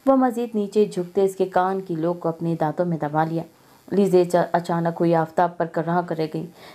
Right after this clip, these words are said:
जैसे ही जहन बेदार होना शुरू हुआ, कल रात का मंजर जहन के दरचों में फिल्म की मानींद चलने लगा। वो तो सोफे पे चली गई थी,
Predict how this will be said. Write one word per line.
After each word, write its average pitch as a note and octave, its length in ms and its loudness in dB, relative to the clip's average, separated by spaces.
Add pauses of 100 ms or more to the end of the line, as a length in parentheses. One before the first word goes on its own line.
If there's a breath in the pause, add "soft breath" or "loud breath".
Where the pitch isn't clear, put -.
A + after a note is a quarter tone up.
(120)
जैसे A3+ 300 2
ही A#3+ 120 -4
जहन F#3+ 320 -2
बेदार E3+ 360 0
होना E3 340 -2
शुरू D#3+ 260 -2
हुआ, E3+ 280 2
कल F3 220 0
रात E3+ 340 0
का E3 80 -2
मंजर D#3+ 340 -2 (380 loud breath)
जहन G3+ 360 2
के G3+ 180 -4
दरचों E3 440 0
में E3+ 140 -2
फिल्म G#3 280 0
की F#3+ 180 -2
मानींद D#3+ 340 0
चलने D3+ 260 -2
लगा। F3 240 0 (380 loud breath)
वो C4+ 80 4
तो D4 140 2
सोफे B3 300 2
पे B3+ 140 2
चली D#3 240 0
गई E3+ 180 0
थी, F3 180 -8